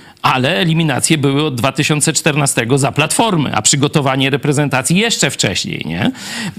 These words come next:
E, także, e, powiedzenie, że na, na przykład, no, jak będzie tam, mm, pięciu chrześcijan, to już mundial wygramy, nie? W reprezentacji, to jest nieprawdziwe. Ale zgodzisz się, że ten czynnik moralny wśród, ym, tych piłkarzy, duchowy,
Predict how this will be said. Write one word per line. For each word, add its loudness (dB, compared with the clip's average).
E, 2
także, 0
e, 0
powiedzenie, 0
że 0
na, 0
na -2
przykład, -2
no, 2
jak 0
będzie 2
tam, 0
mm, -2
pięciu 2
chrześcijan, 0
to 2
już 0
mundial 2
wygramy, 0
nie? 2
W 0
reprezentacji, -2
to 0
jest -2
nieprawdziwe. 0
Ale 0
zgodzisz 0
się, 0
że -2
ten 0
czynnik 0
moralny 0
wśród, -2
ym, -2
tych -2
piłkarzy, 0
duchowy, 0